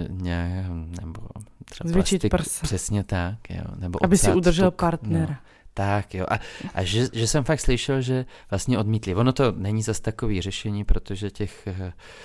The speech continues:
Speaker 1: eh, chirurgů je hodně a některý to
Speaker 2: A jdeš
Speaker 1: přijme,
Speaker 2: jiný, jo, no.
Speaker 1: protože bude prostě, pojede jenom na peníze a, a bude mu to jedno,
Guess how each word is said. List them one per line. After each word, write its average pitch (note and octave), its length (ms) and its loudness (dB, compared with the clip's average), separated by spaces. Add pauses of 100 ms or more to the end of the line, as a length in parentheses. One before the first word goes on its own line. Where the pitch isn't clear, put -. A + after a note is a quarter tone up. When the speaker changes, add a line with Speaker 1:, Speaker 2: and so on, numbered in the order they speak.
(320)
Speaker 1:
eh, E2+ 320 -6
chirurgů G#2 440 -2
je F2+ 120 4
hodně A2 480 2 (380)
a F#2 180 0
některý F2+ 480 0
to - 160 -4
Speaker 2:
A F3+ 100 4
jdeš F#3 200 6
Speaker 1:
přijme, E3+ 140 6
Speaker 2:
jiný, D#3 160 4
jo, C#3+ 180 0
no. C3+ 100 -2
Speaker 1:
protože F2+ 440 2
bude F2+ 260 0
prostě, - 380 2
pojede E2+ 300 4
jenom F2 260 0
na D#2+ 80 -2
peníze E2 600 2
a, E2 220 -4
a - 120 -6
bude F2 220 0
mu E2+ 120 -4
to - 160 -6
jedno, E2+ 360 -4